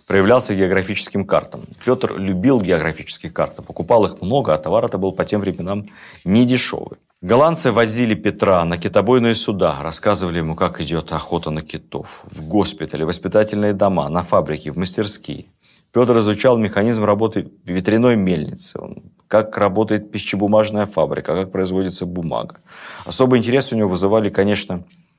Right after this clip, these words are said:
посещение анатомических кабинетов и лекции по анатомии. В одном анатомическом театре Пётр сам принимал участие во вскрытии трупов, и в будущем всё это легло в основу первого русского музея —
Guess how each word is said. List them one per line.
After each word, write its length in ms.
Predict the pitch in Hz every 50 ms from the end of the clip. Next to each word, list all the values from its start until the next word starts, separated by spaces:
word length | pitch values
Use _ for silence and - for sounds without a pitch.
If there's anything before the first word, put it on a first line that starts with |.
| _ _ _ _ _ _
посещение 520 | - 95 92 - 98 87 - 127 117 110 107
анатомических 760 | 107 113 110 - 117 117 110 - - - - - 85 80 -
кабинетов 540 | - 80 82 90 107 147 151 151 113 90 -
и 200 | - 90 101 -
лекции 440 | - 98 110 131 123 - - - 107
по 180 | - 107 104
анатомии. 640 | 104 107 113 110 - - 73 62 57 52 - - _ _ _ _ -
В 60 | 95
одном 240 | 98 95 110 107 101
анатомическом 540 | 95 - 98 95 98 90 - - - 92
театре 440 | 90 - 120 139 147 - - 113 - - _ _ _ - - - - - _ _
Пётр 240 | - 113 110 110 98
сам 320 | - - - 107 92 82
принимал 340 | 85 82 82 82 82 80 78
участие 440 | 80 80 - 92 82 82 - - 78
во 100 | 80 78
вскрытии 440 | - - - 80 80 76 - - 78
трупов, 520 | - - - 135 147 - - - - -
и 200 | 78 90 95 92
в 100 | 82 82
будущем 560 | 101 123 123 120 107 - - 92 85 78 - - _ _ _ _ _ _ - - - - - _ _
всё 280 | - - - 123 123
это 240 | 123 123 107 90 - - _ _ _ _ _ _ _ _ _ _ _ -
легло 340 | 92 95 87 98 110 113 104
в 100 | 87 104
основу 380 | 95 - - 120 120 113 104
первого 420 | 87 - 113 113 101 95 95 95 92
русского 360 | 98 95 - - - 92 92
музея — 560 | 90 92 98 95 85 82 78 67 - - -